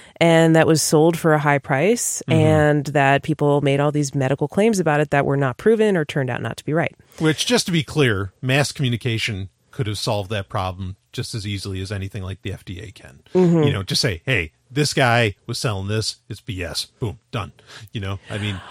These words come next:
Speaker 1: Yeah, but they didn't have mass communication
Speaker 2: No, right,
Speaker 1: back then. <laughs>
Speaker 2: right. I'm just saying, like, we're past the point where anything like the F B, F D A could, needs to exist, but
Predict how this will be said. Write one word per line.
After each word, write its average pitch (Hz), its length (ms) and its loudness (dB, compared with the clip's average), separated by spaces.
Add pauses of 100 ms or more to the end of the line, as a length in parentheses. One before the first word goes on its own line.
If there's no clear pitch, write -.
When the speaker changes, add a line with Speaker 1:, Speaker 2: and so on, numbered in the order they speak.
(160)
Speaker 1:
Yeah, 214 580 4
but 202 180 2
they 196 100 6
didn't 214 200 6
have 233 280 4
mass 135 240 2
communication 139 440 2
Speaker 2:
No, 143 80 2
right, 180 140 6
Speaker 1:
back 123 140 0
then. 131 280 -2
<laughs> 151 60 0
Speaker 2:
right. 151 160 4
I'm 175 160 4
just 175 180 0
saying, 139 280 2
like, 123 260 0
we're 127 160 2
past 147 300 0
the 120 80 -6
point 123 260 -2
where 113 140 0
anything 113 260 -2
like 104 180 -4
the 113 100 -4
F 98 140 -8
B, 110 200 -10
F 123 160 -10
D 101 140 -6
A 92 100 -6
could, 101 160 -16
needs 101 320 -8
to - 80 -12
exist, - 400 -16
but - 100 -14